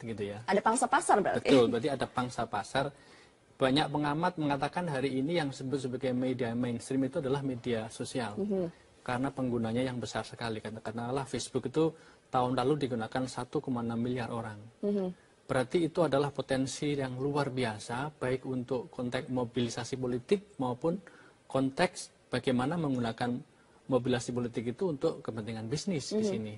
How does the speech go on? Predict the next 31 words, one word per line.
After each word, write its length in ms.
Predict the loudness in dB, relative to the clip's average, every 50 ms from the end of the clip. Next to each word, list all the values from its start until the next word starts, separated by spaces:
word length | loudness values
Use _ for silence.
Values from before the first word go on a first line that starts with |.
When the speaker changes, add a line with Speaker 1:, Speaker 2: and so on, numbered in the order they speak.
| -12 -12
Speaker 1:
Gitu. 320 | -12 -12 -6 -6 -2 0
Jadi 160 | 2 2 2
ini 160 | 2 0 0 -2
memang 240 | -2 -2 -2 -4 -6 -8 -14 -20 _ _ _ _
pasar 400 | -2 -2 -2 -2 -2 -2 0 0
yang 160 | -2 -2 -4 -6
besar 240 | -4 -4 -4 -4
sekali 400 | -6 -8 -6 -6 -4 -4 -4 -2
dan 240 | -2 0 -2 -2 -4 -6 -8 -14 -20 -20 -20 -20 -20 -20 -20 -20 -20 -20 _ _
ada 320 | 2 2 4 4 2 2
pihak-pihak 640 | 2 0 0 0 -2 -2 -2 0 2 2 4 4 4
yang 160 | 4 2 2
dengan 320 | 0 -2 -2 -2 -2 -2 0
niat 320 | 2 2 2 2 0 -2
yang 160 | -4 -4 0
buruk 320 | 4 6 6 6 6 4 2
ya, 160 | 0 0 -2 -8 -12 -6
Speaker 2:
Mhm. 320 | -4 -2 -2 -2 -2 -4 -4
Speaker 1:
tidak 240 | -6 -6 -4 -4
memperhatikan 560 | -2 -2 0 0 -2 -2 -2 -4 -4 -4 -4 -4
ke-, 240 | -6 -8 -8 -10 -10 -10
kepentingan 400 | -8 -6 -4 -4 -4 -4 -4 -4
publik, 320 | -6 -2 0 0 0 2
menggunakan 720 | 0 -2 0 0 0 -2 -2 -2 -2 -4 -2 -4 -6 -4 -4
ini 240 | -4 -2 -2 -2 -2
sebagai 560 | -2 -4 -6 -4 -6 -6 -4 -4 -4 -4 -4
sarana 480 | -4 -4 -4 -4 -4 -4 -6 -6 -6
untuk 400 | -6 -6 -6 -4 -2 -2 -4 -4 -4 -12 -20 -20 -20 -20 _ _
katakanlah 640 | -14 -12 -10 -8 -8 -8 -6 -4 -2 -2 -2 -4 -4 -8 -14 -20 _ _ -20 _ _ -20 -20 -20 -20 -8
mengkomodifikasi 1040 | -4 -2 -2 -2 -2 -2 -2 -2 -2 -2 -4 -4 -6 -4 -4 -4 -4 -4 -6 -6 -6
kebohongan, 640 | -6 -4 -4 -4 -4 -2 -4 -4 -2 -2 -2 -2